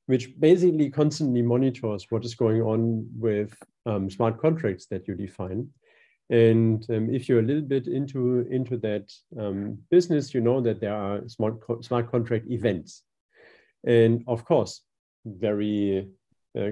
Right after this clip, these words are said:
common use case would be to, uh, um, listen for these events and then trigger, for example, an integration flow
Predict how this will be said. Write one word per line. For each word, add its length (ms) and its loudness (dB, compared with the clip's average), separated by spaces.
common 220 2
use 220 2
case 400 0
would 200 0
be 320 2
to, 80 -4
uh, 380 -6
um, 340 -6
listen 380 0
for 220 0
these 260 -8
events 520 -4
and 160 -2
then 420 2
trigger, 420 0
for 160 -6
example, 400 -6
an 120 -4
integration 540 -6
flow 240 -4